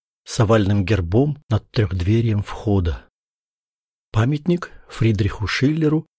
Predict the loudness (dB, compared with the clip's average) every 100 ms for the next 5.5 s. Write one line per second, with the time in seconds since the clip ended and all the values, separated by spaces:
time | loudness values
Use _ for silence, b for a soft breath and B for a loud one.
0 | _ -6 -4 -2 0 0 -2 -4 -2 0
1 | 0 0 2 0 -2 -4 -6 -4 -4 -6
2 | -8 -8 -10 _ -16 -8 -2 0 0 -4
3 | -2 2 2 0 -6 -8 -12 -20 _ _
4 | _ _ _ -2 2 2 2 0 0 -2
5 | 0 0 0 0 -2